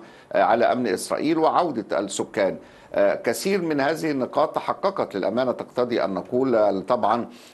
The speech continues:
استهداف البنية العسكرية تم بصورة كبيرة، سواء العناصر أو القيادات، بصرف النظر عن لا، ال-، ال-، استمرار طبعًا حزب الله امتلاك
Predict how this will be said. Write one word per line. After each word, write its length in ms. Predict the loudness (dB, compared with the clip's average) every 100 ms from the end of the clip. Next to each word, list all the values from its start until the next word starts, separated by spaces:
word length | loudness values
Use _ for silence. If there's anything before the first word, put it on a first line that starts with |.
| -8
استهداف 580 | -8 -4 -4 0 0 0
البنية 340 | -2 0 2
العسكرية 800 | 2 0 -2 -4 0 2 4 2
تم 320 | 2 0 0
بصورة 400 | -2 -4 -2 0
كبيرة، 500 | 0 -4 -2 0 0
سواء 280 | 0 0 2
العناصر 540 | 2 0 -2 -2 -2 -4
أو 100 | -4
القيادات، 560 | -2 0 2 2 0 -6 -20 -4
بصرف 260 | -2 0 -2
النظر 360 | -2 0 0
عن 280 | 2 0 2
لا، 260 | 2 4 2
ال-، 100 | -2
ال-، 720 | -4 -2 -4 -4 -4 -4 -4
استمرار 480 | -6 -4 0 2 2
طبعًا 340 | 0 -2 -2
حزب 260 | -4 -8 -4
الله 160 | -2
امتلاك 380 | -2 0 0 0